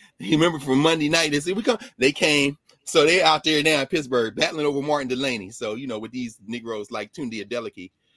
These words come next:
uh, who wants to make Martin Delaney something other than what he is. Shout out, Tunde. We see you, boy. We see you. I got all your books stacked up over here. You ain't saying nothing. You haven't done nothing. Anyway, my, I'm sorry about that. But yeah,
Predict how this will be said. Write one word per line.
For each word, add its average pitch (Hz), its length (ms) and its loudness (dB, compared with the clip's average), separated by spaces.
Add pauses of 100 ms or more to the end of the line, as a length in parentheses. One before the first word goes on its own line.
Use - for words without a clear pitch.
(140)
uh, 98 200 -6
who 113 120 -10
wants 98 500 -12
to 104 100 -16
make 101 240 -12
Martin 101 220 -14
Delaney 95 340 -14
something 95 280 -18
other 95 200 -16
than 90 120 -16
what 90 140 -12
he 90 220 -12
is. 85 100 -16
Shout - 180 -6
out, 117 180 -6
Tunde. 95 340 -14 (340)
We 151 120 -10
see - 160 -14
you, 76 180 -20
boy. 73 240 -18 (220)
We 147 80 -12
see 113 180 -16
you. 87 220 -14
I 113 40 -12
got 117 140 -6
all 113 100 -8
your 107 120 -12
books 104 200 -16
stacked - 260 -12
up 208 120 -12
over 202 180 -10
here. 196 160 -16
You 175 160 -16
ain't 104 140 -14
saying 95 240 -16 (160)
nothing. - 400 -14 (400)
You 117 120 -2
haven't 113 260 -2
done 110 260 -4
nothing. - 460 -12
Anyway, 139 320 0 (420)
my, 110 220 -6
I'm 113 80 -10
sorry 98 160 -6
about 82 160 -8
that. 85 140 -12 (200)
But 147 160 4
yeah, 165 260 4